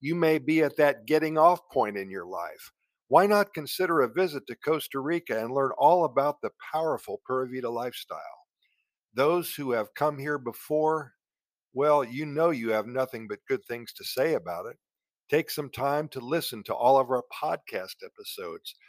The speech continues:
two thousand six hundred plus podcast episodes. Watch all of our YouTube videos, over four hundred and fifty videos on YouTube, and read all of our stories here on this website at Costa Rica Good News Report dot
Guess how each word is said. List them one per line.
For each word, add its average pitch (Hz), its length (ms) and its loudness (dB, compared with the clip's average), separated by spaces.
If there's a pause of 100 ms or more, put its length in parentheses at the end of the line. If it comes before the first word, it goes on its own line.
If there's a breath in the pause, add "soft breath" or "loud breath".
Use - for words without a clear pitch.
(340 soft breath)
two 180 220 -4
thousand 151 520 4
six - 280 -6
hundred 135 280 -2 (120)
plus 123 340 -2 (240)
podcast 120 600 -2 (100)
episodes. - 800 -10 (340 soft breath)
Watch 143 280 8
all 160 200 8
of 151 100 4
our 143 160 4
YouTube 139 580 -8
videos, 92 560 -10
over 120 280 -6
four 170 320 -2
hundred 160 260 -4
and 117 160 -8
fifty - 600 -10 (360)
videos 113 560 -2
on 123 180 -2
YouTube, 160 520 -10 (540)
and 120 160 -2
read 135 180 4
all 151 220 12
of 170 100 6
our 175 160 6
stories 131 500 2
here 117 220 0
on 120 100 -2
this 117 200 -10
website 95 580 -2
at 85 80 -8 (100)
Costa 123 340 -4
Rica 127 340 -4
Good 117 280 -2
News 120 300 -4
Report 123 560 0
dot 95 200 -4